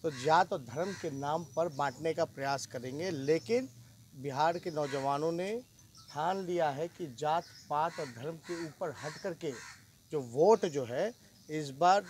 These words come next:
मुद्दे पे करेंगे, असल मुद्दे पे करेंगे, बेरोजगारी पे करेंगे, पलायन पे करेंगे, मजदूर किसान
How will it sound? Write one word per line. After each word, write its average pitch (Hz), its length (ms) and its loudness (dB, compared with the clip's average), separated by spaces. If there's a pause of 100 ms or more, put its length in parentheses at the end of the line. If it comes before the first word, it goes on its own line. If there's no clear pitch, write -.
(100)
मुद्दे 151 440 8
पे 170 140 2
करेंगे, 113 420 -6 (200)
असल 233 300 2
मुद्दे 147 320 -2
पे 139 160 -4
करेंगे, 117 400 -12 (120)
बेरोजगारी 190 600 2
पे 143 140 -10
करेंगे, 120 420 -10 (120)
पलायन 185 420 6
पे 160 80 -2
करेंगे, 123 440 -8 (380)
मजदूर 165 520 0
किसान 185 460 0